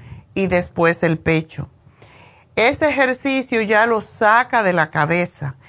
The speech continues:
y lo haces, le dices, "Ok, vamos a hacer este ejercicio cuando te vayas a acostar."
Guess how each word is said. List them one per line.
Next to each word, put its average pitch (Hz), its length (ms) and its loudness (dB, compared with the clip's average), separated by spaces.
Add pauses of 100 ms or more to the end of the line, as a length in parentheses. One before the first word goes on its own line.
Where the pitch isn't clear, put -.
(380)
y 202 360 -2 (400)
lo 190 240 4
haces, 294 720 2
le 208 220 -2
dices, 214 260 -2
"Ok, 233 140 -4 (120)
vamos 240 300 2
a 262 60 0
hacer 247 320 -2
este 233 320 -2
ejercicio 294 840 -2 (400)
cuando 185 320 0
te 190 80 0
vayas 202 320 0
a 202 60 0
acostar." 156 640 -6